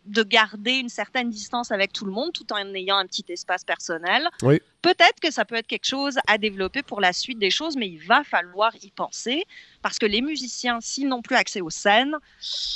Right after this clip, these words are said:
Speaker 1: ça va pas être facile.
Speaker 2: Mais non,
Speaker 1: Ça
Speaker 2: mais
Speaker 1: va
Speaker 2: non.
Speaker 1: vraiment pas être facile. Évidemment, ça nous ouvre la voie à parler de spectacle vivant.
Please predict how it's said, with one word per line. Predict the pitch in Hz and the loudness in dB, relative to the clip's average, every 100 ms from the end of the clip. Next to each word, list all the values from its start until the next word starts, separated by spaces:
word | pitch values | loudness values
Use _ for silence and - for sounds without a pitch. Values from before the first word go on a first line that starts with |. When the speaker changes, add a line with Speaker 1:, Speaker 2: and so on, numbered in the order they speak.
| - - - | -8 -12 -16
Speaker 1:
ça | - 214 | -8 -6
va | 190 | -4
pas | 170 190 | -2 -2
être | - | -2
facile. | 139 - 120 | -10 -6 -2
Speaker 2:
Mais | 110 | 0
non, | 110 | 0
Speaker 1:
Ça | 110 175 | 2 2
Speaker 2:
mais | |
Speaker 1:
va | 175 | 2
Speaker 2:
non. | 175 | 2
Speaker 1:
vraiment | 214 208 151 | 2 2 2
pas | 165 | -2
être | 151 | 0
facile. | - - - - _ - | -2 -4 -8 -12 _ 0
Évidemment, | 240 240 240 233 233 196 _ _ | 2 4 4 4 2 -2 _ _
ça | - 208 | 0 0
nous | 214 208 | 0 -2
ouvre | 240 208 196 | -4 0 2
la | 185 175 | 4 2
voie | 185 202 | 4 4
à | 175 | 4
parler | - 165 190 202 | 2 -2 -2 -4
de | 160 170 - - | -2 -4 -4 -12
spectacle | - - 151 - 139 - 147 | -16 -8 -10 -4 -4 -4 -8
vivant. | 185 208 | -4 0